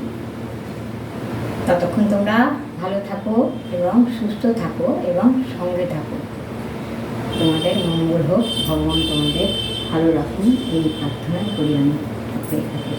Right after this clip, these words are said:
সবার জন্য মঙ্গল প্রার্থনা করি। হরে কৃষ্ণ, জয়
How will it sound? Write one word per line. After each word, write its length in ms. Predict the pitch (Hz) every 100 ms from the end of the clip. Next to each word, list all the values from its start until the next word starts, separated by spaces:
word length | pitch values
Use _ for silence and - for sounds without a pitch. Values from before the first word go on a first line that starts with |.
| -
সবার 280 | 151 156 151
জন্য 180 | 156 165 160
মঙ্গল 280 | 151 147 139 131 131
প্রার্থনা 360 | - - 120 -
করি। 180 | - 127 113 113 117 - - - - -
হরে 160 | 175 185 185
কৃষ্ণ, 240 | - - 165
জয় 140 | 156